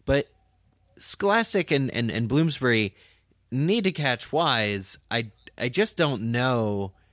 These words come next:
who's gonna buy every single iteration, 'cause they're just, they haven't paced themselves well. As far as the books are concerned, in my opinion,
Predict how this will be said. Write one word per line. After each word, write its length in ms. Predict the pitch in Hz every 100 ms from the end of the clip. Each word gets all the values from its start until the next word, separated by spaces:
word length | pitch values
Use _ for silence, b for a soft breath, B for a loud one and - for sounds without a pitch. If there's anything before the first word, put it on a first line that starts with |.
| _ _ -
who's 320 | - 165 165 -
gonna 160 | 147
buy 600 | 120 98 120 117 110 107 -
every 340 | 117 113 120 117
single 340 | - 120 107
iteration, 280 | 110 110 -
'cause 140 | 127
they're 120 | 139 123
just, 240 | 147 147 _ - B B B
they 100 | 151
haven't 300 | 156 185 165 -
paced 320 | 135 123 -
themselves 540 | 110 98 95 95 92
well. 300 | 98 87 82 -
As 140 | 92
far 180 | 165 180
as 140 | 165
the 80 | 131
books 260 | 127 120 117
are 40 |
concerned, 340 | 117 104 107 98
in 60 |
my 160 | 92 98
opinion, 460 | 95 104 95 90